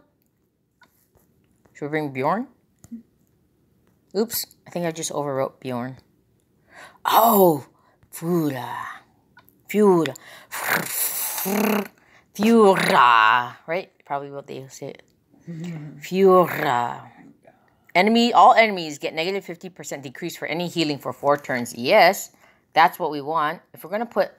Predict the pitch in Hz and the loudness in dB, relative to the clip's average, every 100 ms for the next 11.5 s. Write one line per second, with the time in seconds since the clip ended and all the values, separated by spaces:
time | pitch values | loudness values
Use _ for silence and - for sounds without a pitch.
0 | _ _ _ _ _ _ 147 - 175 220 | _ _ _ _ _ _ -16 2 4 4
1 | - _ - - 165 165 160 160 170 _ | 0 _ -16 0 4 6 6 2 -2 _
2 | _ _ _ _ _ _ 143 185 170 180 | _ _ _ _ _ _ -2 -2 -2 -4
3 | - 147 208 202 143 156 170 139 135 123 | -4 -4 -4 0 0 0 -4 -4 -6 -6
4 | 143 135 131 131 - _ _ _ _ _ | -6 -6 -6 -8 -16 _ _ _ _ _
5 | - - _ _ _ _ _ _ _ _ | -20 -20 _ _ _ _ _ _ _ _
6 | _ - 170 - - - 156 147 135 131 | _ 2 2 2 -4 0 4 4 0 -6
7 | 120 _ _ _ 143 170 165 139 123 - | -20 _ _ _ -4 2 4 4 2 -4
8 | 185 285 466 480 196 143 139 233 381 180 | -6 0 4 4 2 -2 -4 -4 -4 -4
9 | 151 143 135 135 160 226 185 269 - _ | 0 0 0 0 -2 0 -2 -2 -12 _
10 | _ _ _ _ _ _ _ - 196 185 | _ _ _ _ _ _ _ -10 -4 -2
11 | 160 233 170 160 208 | 0 0 0 0 -2